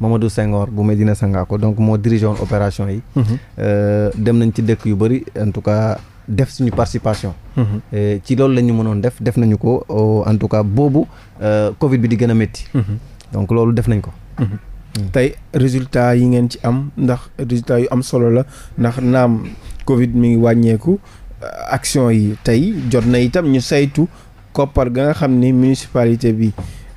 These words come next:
Speaker 2: génne woon na ko ngir jox ko askan wi, fu mu dugg, fu mu jaar, ndax lépp leer na si yéen gët?
Speaker 1: Non, non, loolu moom ñun
Speaker 2: Ah,
Speaker 1: duñu
Speaker 2: non, war ngeen ci am
Speaker 1: non,
Speaker 2: taxaw seetlu itam.
Speaker 1: euh, am na solo, am na
Speaker 2: Oui.
Speaker 1: solo, Bemba, mais loolu moom ñun, euh, personnellement, nekkul, nekkuñ ci dynamique boobu.
Speaker 2: Mhm.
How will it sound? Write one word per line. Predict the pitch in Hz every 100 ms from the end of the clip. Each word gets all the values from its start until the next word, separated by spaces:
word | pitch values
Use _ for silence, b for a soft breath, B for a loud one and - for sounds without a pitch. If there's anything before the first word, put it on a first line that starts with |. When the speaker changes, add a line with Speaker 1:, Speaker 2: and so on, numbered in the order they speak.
| - 127
Speaker 2:
génne | 127 156 143
woon | 139
na | 127 117
ko | 175
ngir | 131 123
jox | 127 127
ko | -
askan | 127 - 120 175
wi, |
fu | 202 131
mu | 123
dugg, | 120 143
fu | 143 127
mu | 120
jaar, | 131 127
ndax | 135
lépp | 143 147
leer | 143 135
na | 127
si | 123 131
yéen | 123
gët? | 123 - - 120 B B B
Speaker 1:
Non, | 139 143
non, | 143 127
loolu | 139 143 143
moom | 127 127
ñun | 127 117 113 110
Speaker 2:
Ah, | 135
Speaker 1:
duñu | 131 110
Speaker 2:
non, | 113
war | 135
ngeen | 123 123 120
ci | 127
am | 139
Speaker 1:
non, | 160
Speaker 2:
taxaw | 139 151
seetlu | 175 208 185 185
itam. | 151 160
Speaker 1:
euh, | -
am | 214
na | 247
solo, | 185 170 160
am | -
na | 185
Speaker 2:
Oui. |
Speaker 1:
solo, | 180 165
Bemba, | 156 135 127
mais | 131 165
loolu | 165 175
moom | 165 135
ñun, | 135 139 147 151
euh, | 113 107 110
personnellement, | 143 143 127 117 107 101 101
nekkul, | 131 127 131 113 101 92
nekkuñ | - 127 170 180 143
ci | 131
dynamique | 117 110 98
boobu. | 95 92 - -
Speaker 2:
Mhm. | 117